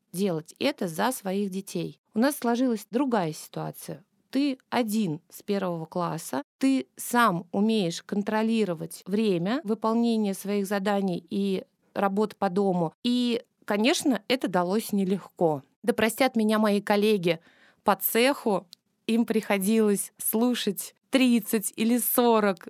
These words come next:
звонков Антошиных на дню, когда Антон после каждого дела отчитывался. Мне почему-то вспомнились пельмени, которые Антон варил первый раз. Он стоял возле плиты,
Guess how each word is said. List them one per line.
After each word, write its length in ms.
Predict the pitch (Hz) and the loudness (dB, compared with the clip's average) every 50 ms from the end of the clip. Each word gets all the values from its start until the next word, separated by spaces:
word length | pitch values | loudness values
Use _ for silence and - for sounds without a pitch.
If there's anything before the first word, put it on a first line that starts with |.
| - - | -14 -10
звонков 640 | - 180 190 196 208 208 220 214 - 220 208 208 202 208 - _ - | -8 -6 -2 0 0 0 -2 -2 -2 0 0 0 -2 -4 -10 _ -4
Антошиных 800 | - - 208 202 - 220 220 208 - - 190 190 190 180 - - | -4 -2 -2 -2 0 0 0 0 -2 -4 -4 -4 -4 -4 -2 -2
на 160 | 190 185 175 | -2 -2 0
дню, 340 | 165 185 220 254 302 339 - - - - - - - _ _ | 0 0 0 2 0 -2 -4 -10 -20 -20 -20 -20 -20 _ _
когда 360 | - 208 190 190 196 202 202 196 | -6 -4 -2 0 2 4 4 4
Антон 360 | 190 175 - 240 277 294 277 | 2 2 2 2 2 2 0
после 320 | - 214 208 - 196 196 | 0 -2 -4 -2 -4 -6
каждого 640 | - - - 220 214 208 202 185 165 160 165 160 165 | -4 0 2 4 4 4 4 0 -2 -4 -4 -4 -6
дела 540 | 156 151 160 185 220 262 302 302 233 - - _ - | -6 -4 -2 0 2 2 2 0 0 -2 -4 _ -6
отчитывался. 1000 | - 196 - - - - 226 208 208 - 185 156 170 170 160 - - - 151 - - - - - - - - _ - | -6 -6 -4 -4 -2 0 0 -2 -2 -4 -8 -6 -6 -6 -6 -6 -8 -10 -12 -16 -20 -20 -20 -20 -20 -20 -8 _ 0
Мне 120 | 220 214 | 2 2
почему-то 580 | 220 240 - - 214 226 226 226 208 185 165 - _ _ - | 0 -2 -2 -2 0 0 0 0 0 -2 -2 -4 _ _ -12
вспомнились 720 | - - - - 233 247 240 240 226 208 196 190 196 - | -12 -10 -4 0 2 2 4 4 2 2 0 -2 -2 -4
пельмени, 680 | - - 202 202 196 208 220 262 339 339 285 226 175 170 _ _ _ _ _ _ _ _ _ _ _ _ | -2 -2 0 2 2 2 2 2 2 2 0 0 -2 -4 _ _ _ _ _ _ _ _ _ _ _ _
которые 420 | - 196 - - 220 220 214 208 196 | -10 -6 -4 -2 0 2 2 2 2
Антон 340 | 190 202 - 220 214 214 185 | 2 2 2 2 2 2 2
варил 360 | 170 180 196 214 220 196 180 - - | 2 2 2 2 0 0 -2 -2 0
первый 400 | 202 214 202 180 165 170 170 160 | 0 2 2 2 2 0 0 0
раз. 460 | 175 196 233 262 294 - - - - _ _ _ _ _ _ _ _ _ _ _ - | 2 2 2 2 0 -2 -6 -8 -10 _ _ _ _ _ _ _ _ _ _ _ -2
Он 140 | 220 214 214 | 0 0 0
стоял 380 | - - 196 185 214 214 202 | 0 -2 0 2 2 2 2
возле 360 | 185 202 226 208 190 196 190 | 2 2 2 2 2 0 -2
плиты, 560 | 185 - - 175 175 175 - 220 226 262 330 | -2 -2 -2 -2 -2 -2 0 0 0 0 0